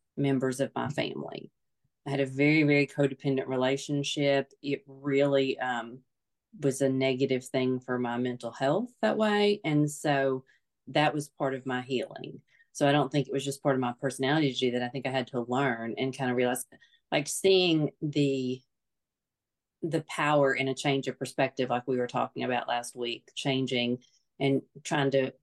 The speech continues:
to realize what more healthy normals are and what power that can be in somebody's life. I wanted to work in that area and pass it on, but at the same time,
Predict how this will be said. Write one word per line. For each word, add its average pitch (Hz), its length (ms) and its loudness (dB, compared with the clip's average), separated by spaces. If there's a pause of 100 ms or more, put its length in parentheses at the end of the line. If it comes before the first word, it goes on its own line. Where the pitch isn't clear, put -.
(200)
to 139 160 -2
realize 131 380 2
what 135 140 -4
more 135 200 0
healthy 131 320 -4
normals 131 420 -2
are 143 240 2
and 131 280 -2
what - 180 -6
power 120 380 0
that 135 200 0
can 147 140 -2
be 139 100 0
in 135 100 0
somebody's 131 400 -4
life. 120 400 -2 (600)
I 139 100 2
wanted 139 720 2
to 147 120 0
work 127 260 0
in 131 100 -2
that 120 140 0
area 120 260 -2
and 113 120 -10
pass 131 240 -4
it 131 80 -4
on, 123 420 2
but 131 160 -10
at 123 100 -14
the 143 60 -16
same 123 280 -6
time, 123 440 -4